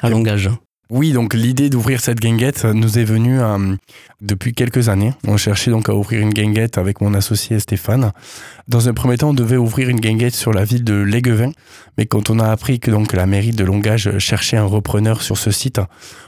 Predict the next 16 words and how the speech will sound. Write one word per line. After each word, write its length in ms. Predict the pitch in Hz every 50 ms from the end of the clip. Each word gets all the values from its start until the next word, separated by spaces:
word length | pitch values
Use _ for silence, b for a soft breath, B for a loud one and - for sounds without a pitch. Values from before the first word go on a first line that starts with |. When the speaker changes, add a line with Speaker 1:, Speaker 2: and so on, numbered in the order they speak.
| B B
Speaker 2:
on 120 | - 110
s'est 160 | 107 - 113 117
directement 500 | 113 113 113 117 - - 123 117 120 113
positionné 640 | 113 123 120 117 117 - - 107 107 113 120 131 - -
parce 200 | - 95 92 -
qu'on 140 | - - 101
est 120 | 98 92 -
tombé 180 | 98 101 104
amoureux 380 | 95 98 101 101 92 110 113 110
donc 220 | 104 101 101 104
de, 340 | 107 104 95 107 107 107 107 B B B B B B B
de 80 | 117
ce 160 | 107 - - 107
lac 180 | 104 107 117
de 100 | 113 101
Sabatouze. 580 | - - 101 92 98 - - - 131 131 120